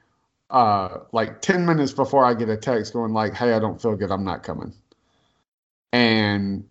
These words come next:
so I'm sitting down to watch Pulp Fiction with some, some people I do care about, friends, but work friends. And I'm already just pissed because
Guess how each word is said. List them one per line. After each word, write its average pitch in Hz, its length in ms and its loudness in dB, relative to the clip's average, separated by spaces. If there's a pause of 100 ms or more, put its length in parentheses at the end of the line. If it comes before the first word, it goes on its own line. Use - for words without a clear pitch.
so 113 520 4
I'm 120 220 4
sitting 120 260 0
down 117 220 2
to 110 60 -2
watch 107 400 -2
Pulp 110 260 -2
Fiction 107 420 -2
with 98 220 -4
some, 95 380 -4 (180)
some 151 260 2
people 175 380 4
I 120 200 4
do 139 200 2
care 139 240 4
about, 95 500 -2
friends, 117 400 0
but - 280 0
work 120 260 0
friends. 92 400 -8 (500)
And 113 300 2
I'm 117 220 4
already 107 720 2 (120)
just 104 380 -2
pissed - 420 -8 (880)
because 92 680 -2